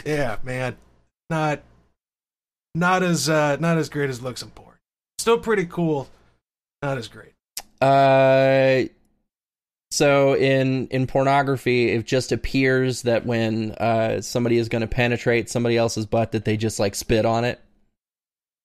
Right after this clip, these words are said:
Speaker 2: Right.
Speaker 1: And so,
Speaker 2: <laughs>
Speaker 1: and then you're ready to go. Real sex? Not even, no.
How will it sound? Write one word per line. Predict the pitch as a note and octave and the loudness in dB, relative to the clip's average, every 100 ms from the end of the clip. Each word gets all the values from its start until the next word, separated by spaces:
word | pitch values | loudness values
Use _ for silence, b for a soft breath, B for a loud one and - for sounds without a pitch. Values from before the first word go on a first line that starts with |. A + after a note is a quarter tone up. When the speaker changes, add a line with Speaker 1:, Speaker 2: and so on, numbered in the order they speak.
| _ _ _ _ C#3+ | _ _ _ _ -4
Speaker 2:
Right. | D3+ - | -2 0
Speaker 1:
And | A2+ - | -2 -2
so, | - - F#3 - A3 - G#3 | -2 0 0 0 -2 0 -2
Speaker 2:
<laughs> | - | -2
Speaker 1:
and | F#3 A#2 | 0 2
then | A#2+ A2+ G#2+ | 2 2 0
you're | G2+ | 0
ready | A#2+ A#2 A2 | 2 2 2
to | G2 | 2
go. | G2+ A2 A#2+ B2 - - - _ | 4 4 4 2 -4 -14 -20 _
Real | A2+ B2 | 0 0
sex? | - D3+ D3 - - | 2 2 2 -2 -8
Not | G#2 A2 A2+ | -4 0 0
even, | A2 G2+ - | -2 -4 -4
no. | G#2+ G#2 F#2+ | -2 -2 -2